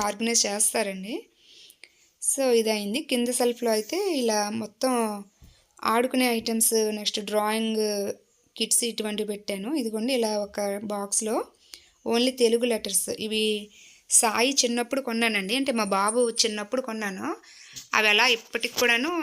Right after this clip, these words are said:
చాలా చక్కగా ఉన్నాయి. ఇలా బాక్స్‌లో ఇలా లెటరింగ్ ఇచ్చేసి పెట్టేయండి. నేను ఈ పైన కనిపిస్తున్నాయి కదా బ్లాక్,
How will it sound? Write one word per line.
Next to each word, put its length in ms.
చాలా 200
చక్కగా 400
ఉన్నాయి. 180
ఇలా 140
బాక్స్‌లో 500
ఇలా 200
లెటరింగ్ 500
ఇచ్చేసి 360
పెట్టేయండి. 640
నేను 280
ఈ 140
పైన 280
కనిపిస్తున్నాయి 540
కదా 220
బ్లాక్, 520